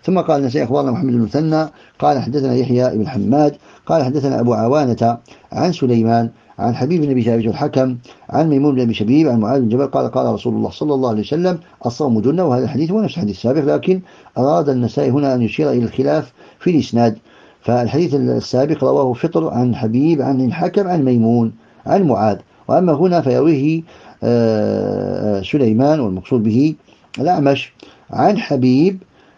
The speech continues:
ع-، عن حبيب والحكم، فهنا يرويه عن الحبيب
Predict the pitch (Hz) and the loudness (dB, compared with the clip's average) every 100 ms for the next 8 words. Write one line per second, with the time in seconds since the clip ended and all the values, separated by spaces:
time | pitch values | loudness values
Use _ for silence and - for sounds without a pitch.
0 | - 95 117 101 110 127 92 113 131 175 | -4 -2 0 0 -2 -2 -2 0 2 4
1 | 208 185 - 139 208 - 113 107 82 80 | 2 0 -2 2 2 2 -4 -4 -6 -10
2 | _ _ _ _ _ _ - 98 131 131 | _ _ _ _ _ _ -8 -2 0 2
3 | 156 160 120 139 127 113 123 113 - 104 | 2 2 0 2 0 0 0 0 -2 -2
4 | 131 180 202 214 | 0 0 2 0